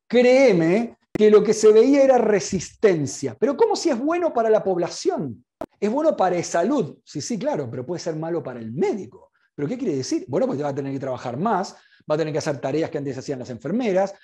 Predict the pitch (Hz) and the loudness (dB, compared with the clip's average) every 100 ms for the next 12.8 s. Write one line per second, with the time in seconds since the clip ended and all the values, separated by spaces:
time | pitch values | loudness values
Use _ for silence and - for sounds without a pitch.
0 | _ - 190 254 240 214 180 180 - 151 | _ -4 0 2 2 0 0 -2 -2 -2
1 | 151 160 147 185 262 175 185 196 160 160 | 0 0 -2 0 0 0 -2 -2 -2 -4
2 | 170 160 143 131 127 120 262 202 165 202 | -4 -4 -4 -4 -6 -2 0 0 0 -2
3 | 202 - _ _ 147 170 294 - 202 208 | -2 -10 _ _ 0 2 2 0 0 0
4 | 208 190 175 170 160 233 196 160 156 160 | -2 0 0 -2 2 2 2 -2 -4 0
5 | 180 196 208 208 _ - 156 147 143 139 | 2 2 0 -4 _ -4 0 0 0 -2
6 | 139 117 160 151 185 285 - 185 160 165 | -8 -4 -4 0 2 2 2 -4 0 -2
7 | 143 139 143 135 147 - 190 151 - 156 | -2 -4 -4 0 -2 2 2 2 -2 -4
8 | 139 113 190 170 135 156 143 160 147 - | -6 0 0 0 -4 -6 -6 -6 -6 -4
9 | 196 156 139 147 202 269 269 220 - - | -4 -4 -6 -4 0 0 2 -2 -2 -10
10 | _ _ 269 269 285 392 370 359 302 285 | _ _ 0 2 2 2 2 2 2 2
11 | 226 196 214 208 311 311 - 226 254 247 | 2 0 0 -2 -2 -4 -4 -4 -2 -2
12 | 247 254 254 220 - 320 330 | -2 -2 -2 -4 -2 -2 -2